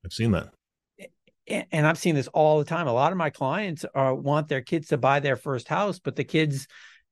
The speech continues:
Speaker 2: you know, they don't have the full, the full, uh, cash
Speaker 1: Mm-hmm.
Speaker 2: on hand. And so what we've seen d-, happen and d-, is either the full <laughs> gift, uh,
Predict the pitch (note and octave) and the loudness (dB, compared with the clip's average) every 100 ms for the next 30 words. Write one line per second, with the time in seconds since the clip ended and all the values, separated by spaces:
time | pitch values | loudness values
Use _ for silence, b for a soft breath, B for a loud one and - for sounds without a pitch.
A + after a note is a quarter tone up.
0 | _ - D3 B2+ B2 C3 B2 C#3+ C#3 - | _ -2 2 4 4 4 6 6 6 4
1 | E3 G#3+ A#3 D#3+ - D3 B2 A#2 - _ | 4 4 2 -2 0 0 0 -2 -8 _
2 | _ - D3+ - D#3+ B2+ A#2+ - - - | _ -8 -6 -4 -2 0 -2 -6 -16 -18
3 | _ B2+ A#2 G#2+ G#2+ _ _ _ _ _ | _ -8 -4 -4 -6 _ _ _ _ _
4 | - - C#3 A2+ - - - _ - G#2+ | -8 0 2 2 -4 -10 -14 _ -4 2
5 | G#2 B2+ A2 A#2 G#2 D#2 - _ B B | 4 4 2 0 -2 -4 -12 _ B B
6 | B B - D3 C3+ B2+ - D#3 C3+ B2+ | B B -2 2 2 0 2 6 8 6
7 | B2 A#2 b b b _ _ _ - C#3 | 2 -4 b b b _ _ _ -4 0
8 | C#3 G3+ G#3+ C4 - E3+ C3+ B2 C#3 - | 0 2 4 4 2 0 0 0 -6 -10
9 | - B2 C3 A#2+ - G3 E3+ D#3+ F3+ - | -10 -6 -4 -2 -2 -2 -2 -4 -8 -10
10 | G#3+ - G3+ G#3 C#4+ - - D#3 C3+ C#3 | -8 -10 -12 -14 -12 -10 2 6 8 8
11 | C3 A#2+ B2 - D#3+ A2+ C#3 A2+ A3 - | 8 6 4 4 4 6 4 6 4 2
12 | - - B D3+ _ - | -16 -18 B -14 _ -12